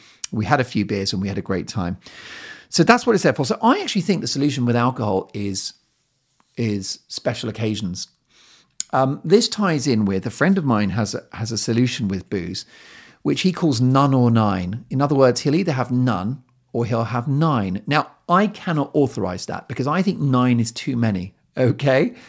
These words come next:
mean, it depends what, what, what you're having nine of,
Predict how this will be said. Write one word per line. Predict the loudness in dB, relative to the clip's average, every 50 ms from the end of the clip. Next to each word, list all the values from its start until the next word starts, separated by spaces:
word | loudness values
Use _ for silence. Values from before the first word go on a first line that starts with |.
| -6 2
mean, | 2 2 2
it | 2
depends | 0 2 2 2 2 4 4
what, | 4 2 2 0 -2 -2
what, | -2 -2 0
what | -2 -2 -2 0
you're | -2 -2
having | -2 -2 0 0 2 2
nine | 2 2 2 0 0 0
of, | 0 0 -2 -4 -8